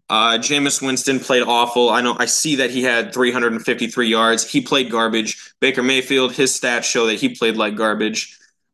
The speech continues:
Um, you know, the one bright spot in this game,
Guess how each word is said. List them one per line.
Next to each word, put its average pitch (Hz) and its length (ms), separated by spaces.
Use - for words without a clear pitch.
Um, 110 580
you 143 80
know, 135 120
the 127 80
one 156 220
bright 139 300
spot 139 420
in 135 160
this 135 180
game, 135 500